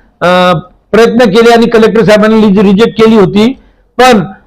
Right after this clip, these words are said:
भारत पेट्रोलियम ही कंपनी हायकोर्टात जाऊन, हायकोर्टात रिट पिटिशन दाखल करून बर्मा शेल ॲक्ट, ॲक्विजिशन ॲक्ट नाईन्टीन सेव्हन्टी सिक्स त्या प्रोव्हिजन अंतर्गत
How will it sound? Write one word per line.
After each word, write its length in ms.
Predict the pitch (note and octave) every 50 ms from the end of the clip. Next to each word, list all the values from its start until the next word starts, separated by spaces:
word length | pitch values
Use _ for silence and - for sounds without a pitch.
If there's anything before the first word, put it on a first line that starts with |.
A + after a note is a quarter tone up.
| _ _ -
भारत 240 | C#3+ D3+ F#3+ A#3+
पेट्रोलियम 540 | A#3+ A#3+ - B3+ G3+ G#3+ B3+ B3+ B3+ C4 B3
ही 120 | B3 A#3+ -
कंपनी 460 | B3 A#3 G#3 G3 A#3 A#3 A#3 A#3 G#3+
हायकोर्टात 540 | E3 A#2+ D3+ F#3+ F#3 A#3+ A#3 A#3 A3 A#3+ A3+
जाऊन, 480 | F#3 E3 A3+ B3 C4 B3 G3+ D#3+ A#2 - _ _ _ _ _ _ _ _ _ _ _ -
हायकोर्टात 680 | - E3+ F3 G#3 G3+ - A#3+ A#3+ G3 F#3+ A#3+ A#3+ B3 A#3+ - - - F#3+
रिट 280 | F#3+ A#3 G#3 - B3
पिटिशन 320 | A#3 G3 A3 E3+ A3+ A3+ G#3+
दाखल 320 | G#3+ G#3 G#3 A3 A#3 F#3+
करून 460 | G3 A#3 A#3 C4 C4 A3 F3 C3 A2+ - _ _ _ _ _ _ _ _ _ - D3 D3 - - E3+ D#3 C#3+ D3+ D#3 D3+ C#3 C3
बर्मा 320 | E3+ F#3 G3 A3 A#3+ B3+ B3 B3
शेल 160 | C4 C4 C4 A#3+
ॲक्ट, 460 | G#3 G#3 A#3 B3 A#3 - - - F#3
ॲक्विजिशन 600 | F#3 F3+ - A3 A#3 G3 A3 F3+ G#3+ A#3+ A#3+ A#3
ॲक्ट 320 | G#3 A#3 A#3+ F3+ - A3 G#3
नाईन्टीन 460 | F#3+ F#3 G3+ G#3+ G#3 F3+ A#3+ A#3 G3
सेव्हन्टी 400 | - G#3 G#3+ A3 G3+ G3+ A3 E3
सिक्स 320 | - A#3+ B3+ F3+ - -
त्या 440 | - _ - - - _ - B3 A#3+
प्रोव्हिजन 520 | - - G#3+ G#3+ A3+ A#3 G3 C4+ C#4 C4+
अंतर्गत 600 | B3 A#3+ A3+ - C4+ C4 B3 B3 C4 A3 C#3 -